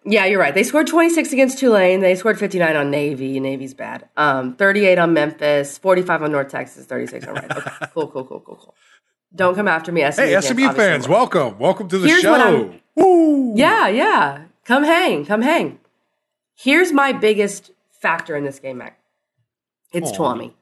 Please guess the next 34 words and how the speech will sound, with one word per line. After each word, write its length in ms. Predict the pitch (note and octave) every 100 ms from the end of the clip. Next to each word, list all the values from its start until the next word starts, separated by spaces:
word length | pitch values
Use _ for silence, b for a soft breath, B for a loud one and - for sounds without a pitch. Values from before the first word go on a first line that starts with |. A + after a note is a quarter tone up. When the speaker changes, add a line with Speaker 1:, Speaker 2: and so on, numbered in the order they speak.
| _
Speaker 1:
It's 220 | E3+ E3+
Thomas 300 | F3 D3+ C#3
Castellanos. 480 | C3+ B2 - - - _ _ _ _ _ _ _ _ _ _ _
When 340 | E3+ G#3+ G#3+
he 680 | G#3 - A#3 C4 D#4 F#4+ G4 -
doesn't 460 | E3+ F#3+ G3+ G3 -
turn 240 | - F#3+
the 80 | F3
ball 300 | C#3+ C#3 A#2+
over, 360 | C3+ C3+ A3 B3 _ _ _ _ _ _ _ _
B 160 | F#3+ F3+
C 380 | F3 F#3 E3+ D#3+
has 200 | D#3 C3
been 220 | C#3+ C3
in 120 | B2+
every 260 | A#2+ - F#2+
game. 260 | G2 A#2 _ _ _ _ _ _ _ -
When 160 | F3
he 200 | F3 A#3 G#3
does, 640 | C#4+ C#4+ G3 D#3+ D#3+ - _ _ _ _
that's 320 | - F#3 F3+ F#3
when 140 | F3
they 100 | D#3
can 140 | E3 D#3
get 160 | C3
blown 240 | B2+ B2 A#2
out. 200 | - -
When 140 | - E3+
they 120 | F3
got 180 | A#3 A#3
down 200 | G#3 F#3
twenty-eight 440 | F3+ F#3 F#3 F3
to 40 | D#3+
seven 540 | - D#3 F3+ G3 F#3